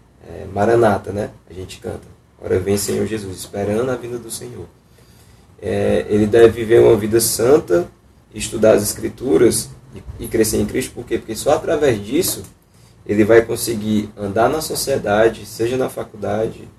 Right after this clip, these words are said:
é, seja na família dele, durante os amigos,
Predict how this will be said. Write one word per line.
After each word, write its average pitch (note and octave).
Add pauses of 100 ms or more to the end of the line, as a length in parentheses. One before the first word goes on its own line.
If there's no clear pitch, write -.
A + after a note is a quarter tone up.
(420)
é, G2
seja A#2 (120)
na A2+
família A#2
dele, A2
durante G#2+
os G2+
amigos, G#2+